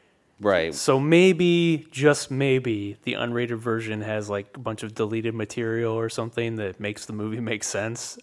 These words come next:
Speaker 2: I, I'd say there's about a one percent chance of that being true, but I gotta hold out that one percent hope
Speaker 1: I
Speaker 2: that,
Speaker 1: would, yeah.
Speaker 2: yeah,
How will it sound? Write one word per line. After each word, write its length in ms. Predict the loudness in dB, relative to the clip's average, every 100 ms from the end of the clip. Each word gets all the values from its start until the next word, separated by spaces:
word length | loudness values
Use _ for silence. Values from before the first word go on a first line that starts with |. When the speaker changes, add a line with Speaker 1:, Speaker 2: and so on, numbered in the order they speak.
| -8
Speaker 2:
I, 80 | -8 -8 _ _ _
I'd 180 | 4 8
say 120 | 10
there's 220 | 10 8
about 180 | 6 6
a 60 |
one 440 | 6 6 6 6 4
percent 440 | -2 -2 -2 -2
chance 360 | -2 -2 -2 -4
of 100 | 0
that 220 | 2 4
being 260 | 0 -2 -4
true, 440 | -2 2 2 0 0
but 260 | 0 -2 -8 -20 _ _ _ -2
I 120 | 0
gotta 180 | 2 2
hold 240 | 2 4
out 160 | 4 4
that 180 | 2 4
one 240 | 2 2
percent 440 | -2 -2 -2 -2
hope 440 | 0 0 0 -6 -18 -20 _ -20 _ _ _ _ _ _
Speaker 1:
I 120 | 6 8
Speaker 2:
that, 60 |
Speaker 1:
would, 220 | 8 6
yeah. 200 | 4 4
Speaker 2:
yeah, 220 | 4 0